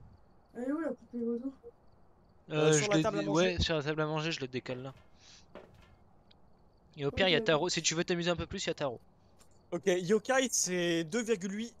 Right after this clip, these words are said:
Speaker 1: Ça a été dit.
Speaker 2: Déogène.
Speaker 1: C'est un Déogène.
Speaker 3: C'est pas,
Speaker 1: C'est un
Speaker 3: c'est, n'a pas,
Speaker 1: Déogène.
Speaker 3: c'est un Déogène ?
Speaker 2: Déogène, hein.
Speaker 3: Ah, j'ai
Speaker 2: T'as vu
Speaker 1: Non,
Speaker 2: le,
Speaker 1: c'est
Speaker 2: t'as
Speaker 1: pas
Speaker 2: vu
Speaker 1: un
Speaker 2: comment il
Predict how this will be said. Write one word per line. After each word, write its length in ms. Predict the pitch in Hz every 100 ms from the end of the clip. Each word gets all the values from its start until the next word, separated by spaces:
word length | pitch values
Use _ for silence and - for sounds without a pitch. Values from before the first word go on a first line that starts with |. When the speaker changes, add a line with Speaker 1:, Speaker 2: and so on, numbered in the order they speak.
| -
Speaker 1:
Ça 60 |
a 20 | 240 233 233
été 20 |
dit. 200 | 240 311
Speaker 2:
Déogène. 420 | - 156 151 175 127
Speaker 1:
C'est 60 |
un 60 | 262
Déogène. 300 | - - 262
Speaker 3:
C'est 180 | - -
pas, 80 | -
Speaker 1:
C'est 60 | 190
un 40 |
Speaker 3:
c'est, 140 | 233 247
n'a 120 | 170
pas, 100 | 185 247
Speaker 1:
Déogène. 100 | 233 _ _ -
Speaker 3:
c'est 120 | - 170
un 60 |
Déogène ? 320 | 170 180 254 269 - - 120
Speaker 2:
Déogène, 360 | 143 131 170
hein. 40 | 143
Speaker 3:
Ah, 60 | 139
j'ai 260 | - 131 -
Speaker 2:
T'as 100 | 139
vu 140 | 131 165
Speaker 1:
Non, 60 |
Speaker 2:
le, 60 | 160
Speaker 1:
c'est 160 | 143
Speaker 2:
t'as 80 | 135
Speaker 1:
pas 40 | 135
Speaker 2:
vu 60 |
Speaker 1:
un 20 | 139
Speaker 2:
comment 120 |
il 60 | 135